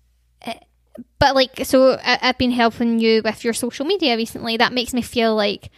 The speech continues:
I'm doing something. I'm being kinda productive. So, yeah, maybe I, instead of, like, you know, worrying about, "Why is no one calling me back? Why am I not getting, you know, why have I,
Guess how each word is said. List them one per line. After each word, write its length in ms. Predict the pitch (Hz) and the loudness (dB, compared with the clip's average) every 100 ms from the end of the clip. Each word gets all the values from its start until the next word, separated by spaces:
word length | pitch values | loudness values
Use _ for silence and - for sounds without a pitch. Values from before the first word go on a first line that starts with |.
| _ _ - | _ _ -8
I'm 140 | 262 | -6
doing 300 | 202 277 277 | 2 2 4
something. 540 | 247 240 240 240 220 | 2 -2 -2 -4 -2
I'm 140 | 214 220 | -2 -4
being 120 | 233 | -6
kinda 200 | - 247 | -4 -4
productive. 1000 | - 247 269 226 - - 226 214 220 - _ - _ _ _ _ _ _ _ - | -2 0 0 0 -4 -2 0 -2 -6 -14 _ -20 _ _ _ _ _ _ _ -14
So, 840 | - - - - - 269 262 247 | -10 -8 -10 -12 -6 0 0 2
yeah, 280 | 247 233 294 | 0 2 2
maybe 240 | 277 254 339 | 2 -2 0
I, 400 | 339 247 - - - - _ _ _ _ | 2 2 0 -6 -14 -20 _ _ _ _
instead 320 | 269 254 262 254 | -10 -2 0 2
of, 200 | 240 - | 0 -2
like, 280 | 226 - | -4 -4
you 60 | 247 | -6
know, 120 | 226 | -6
worrying 520 | 214 208 220 233 233 | -4 0 2 2 -2
about, 440 | 226 208 202 202 - _ _ _ _ _ _ _ _ _ _ - | -4 0 0 0 -4 _ _ _ _ _ _ _ _ _ _ -10
"Why 220 | 233 254 | -2 2
is 120 | 294 | 2
no 80 | 277 | 2
one 160 | 294 285 | 0 -2
calling 260 | - 262 | -2 -2
me 80 | 269 | 0
back? 540 | 262 247 269 262 254 - | 2 4 4 2 -2 -2
Why 140 | 240 | 0
am 160 | 262 269 | 0 -2
I 40 | |
not 280 | 254 247 240 | -2 -2 -2
getting, 600 | 247 254 240 233 233 226 | -4 -4 -4 -6 -6 -6
you 120 | 247 | -6
know, 80 | 233 | -4
why 160 | 226 247 | 0 0
have 100 | 254 | 0
I, 400 | 247 233 233 | 0 -2 -6